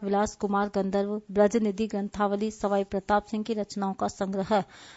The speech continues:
भातखंडे संगीत शास्त्र, अभिनव पंडित विष्णु नारायण, राग मंजरी, हिंदुस्तान संगीत पद्धति भातखंडे। राजस्थान के लोक गायन शैलियां, मांड गायकी,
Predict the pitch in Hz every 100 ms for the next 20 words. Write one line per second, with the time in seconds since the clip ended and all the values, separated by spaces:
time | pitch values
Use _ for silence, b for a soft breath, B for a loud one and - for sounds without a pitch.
0 | B 202 190 233 - - 208 208 214 -
1 | 202 196 226 - 202 196 - 202 208 -
2 | 202 185 214 247 - 202 202 180 196 -
3 | 247 233 196 190 202 196 - 196 214 214
4 | 202 196 196 214 - 196 196 196 220 214
5 | 214 196 214 - 196 185 190 - 220 214
6 | 190 196 - - 190 196 180 b b b
7 | b b b b b _ _ _ - -
8 | - _ _ - 208 208 226 - 285 285
9 | 294 233 226 220 196 220 - 196 185 190
10 | 196 - - 214 220 240 208 185 - 185